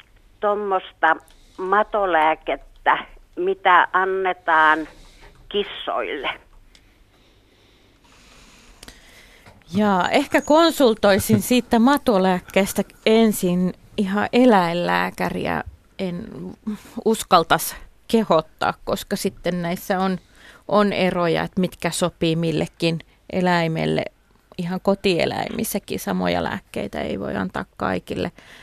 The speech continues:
Speaker 2: Ja siilin aineenvaihdunnassa saattaa olla sellaisia piirteitä, että sille ei ehkä sovi kissalle tehdyt
Speaker 1: Joo,
Speaker 2: valmisteet.
Speaker 1: en oo aikonut, mut ajattelin, että nyt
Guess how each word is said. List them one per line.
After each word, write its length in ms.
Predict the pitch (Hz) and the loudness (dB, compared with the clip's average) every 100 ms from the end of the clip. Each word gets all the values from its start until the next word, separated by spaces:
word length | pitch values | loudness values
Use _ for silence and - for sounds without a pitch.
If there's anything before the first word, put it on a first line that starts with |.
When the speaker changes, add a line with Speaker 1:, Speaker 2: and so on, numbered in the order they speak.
| - _ - | -20 _ -2
Speaker 2:
Ja 200 | 185 - _ _ _ _ _ | -2 -2 _ _ _ _ _
siilin 560 | - - 214 208 185 202 | -14 -2 0 2 2 2
aineenvaihdunnassa 1160 | 233 262 220 185 160 175 185 180 165 180 180 196 | 4 4 4 0 0 0 0 -2 -2 -4 -4 -4
saattaa 720 | - 147 139 - - 87 170 | 0 0 0 -6 -2 0 0
olla 300 | 185 180 170 | 0 0 -2
sellaisia 720 | - - 185 - 180 185 - - | -6 -8 -6 -4 -6 -4 -6 -4
piirteitä, 640 | 78 69 - - - - | -4 -4 -4 -6 -4 -6
että 260 | 185 - 175 | -10 -10 -12
sille 300 | - 165 170 | -8 -8 -8
ei 200 | - 170 | -6 -8
ehkä 240 | 170 - 175 | -8 -10 -12
sovi 360 | - 170 156 - | -6 -6 -6 -14
kissalle 520 | - - - - - - _ _ _ _ _ | -18 -14 -8 -8 -8 -12 _ _ _ _ _
tehdyt 380 | - 185 - - _ - _ 180 | -12 -10 -10 -12 _ -20 _ -4
Speaker 1:
Joo, 160 | 190 202 | 0 4
Speaker 2:
valmisteet. 500 | 196 202 - 202 220 | 2 0 0 2 2
Speaker 1:
en 100 | 240 | 2
oo 100 | 202 - | 2 6
aikonut, 680 | 220 220 - 175 196 190 180 | 6 6 -2 -6 -4 -6 -8
mut 180 | 185 - - | -10 -12 -8
ajattelin, 880 | 190 208 220 - _ 170 175 165 170 160 - | -4 -2 -4 -6 _ -4 -4 -4 -10 -10 -8
että 480 | 175 - - 151 165 _ _ _ _ _ _ | -10 -12 -12 -10 -10 _ _ _ _ _ _
nyt 360 | 180 214 214 | -14 -14 -14